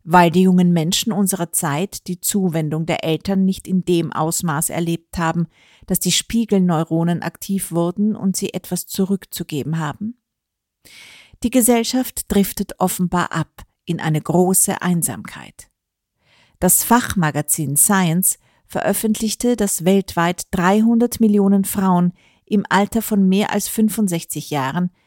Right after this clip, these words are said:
am Alleinsein und an Zukunftsängsten leiden. In dreißig Jahren soll sich diese Zahl fast verdreifachen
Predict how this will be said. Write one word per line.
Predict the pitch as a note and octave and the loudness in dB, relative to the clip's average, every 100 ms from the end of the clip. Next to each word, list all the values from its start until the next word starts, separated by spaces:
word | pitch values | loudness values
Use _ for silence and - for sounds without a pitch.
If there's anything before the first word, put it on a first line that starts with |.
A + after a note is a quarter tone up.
| _ - | _ -6
am | F3+ | -4
Alleinsein | - F#3 F3 E3 E3 - F3 G#3 A3+ | 2 2 2 2 2 2 2 0 0
und | G#3+ G#3 | -2 -2
an | G#3+ G#3 | -2 -2
Zukunftsängsten | - A3 - D3+ C#3 - - D3 C3+ - C3 | -4 -6 -4 -6 -6 -10 -8 -6 -6 -8 -8
leiden. | G#2 D2+ - - E3+ _ _ _ _ _ _ _ - | -10 -14 -16 -20 -20 _ _ _ _ _ _ _ -2
In | G#3+ | 2
dreißig | G#3+ G#3 C4 - C4+ | 4 4 4 2 0
Jahren | G#3 C3+ B2+ B2 - _ _ _ | 0 0 -4 -10 -14 _ _ _
soll | G3 F#3+ | 4 4
sich | F#3 - | 4 -2
diese | G3+ F#3+ - | -4 -2 0
Zahl | G3+ E3+ E3 F#3+ | 2 2 2 0
fast | G3 F#3 - | -2 -2 -2
verdreifachen | G3 - F3 F#3+ - - - D#3+ | -4 -2 2 2 0 -8 -12 -14